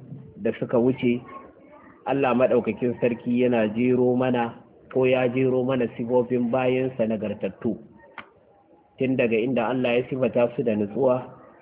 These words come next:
"وعباد الرحمن الذين يمشون على الأرض هونا، وإذا خاطب-،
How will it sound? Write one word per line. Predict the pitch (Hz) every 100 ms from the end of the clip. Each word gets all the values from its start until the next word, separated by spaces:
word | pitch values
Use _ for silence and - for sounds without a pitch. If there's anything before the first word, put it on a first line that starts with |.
| - - - -
"وعباد | 110 107 113 131 135
الرحمن | 123 113 117 - 127 127 123
الذين | 117 113 113 117 127
يمشون | 117 113 110 110 131 123
على | 120 107 123 117
الأرض | 104 123 120
هونا، | 117 113 135 131 117 101 - - - - - - - -
وإذا | 127 127 123 120 117
خاطب-، | - 135 135 123 113 131 123 123